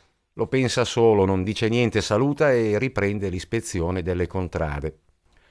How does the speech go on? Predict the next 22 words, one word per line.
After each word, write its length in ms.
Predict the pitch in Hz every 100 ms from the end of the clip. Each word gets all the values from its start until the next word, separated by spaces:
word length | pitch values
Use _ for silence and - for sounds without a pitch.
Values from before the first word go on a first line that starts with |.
| _
Un 140 | - 120
buon 220 | 147 151
posto, 420 | 120 92 76 92
pensa, 460 | - 101 87 95 90
le 120 | 98
occasioni 760 | 107 - 101 110 127 131 139 - - _
non 180 | 110 110
gli 100 | 104
mancheranno. 760 | 95 87 95 85 76 69 71 - _ _ _ _ _ _
Se 380 | _ 131 120 120
ci 120 | 98
sarà 240 | 113 113 113
da 80 | 101
far 220 | 110 113
bene, 300 | 139 147 101 - _
anche 380 | 127 147 147 117
perdere 560 | - 127 127 117 107
l'ultimo 440 | 107 131 113 101 87
treno 440 | 110 117 120 117
non 280 | - 107 107
gli 80 | 104
importerà. 760 | 107 95 117 110 127 135 95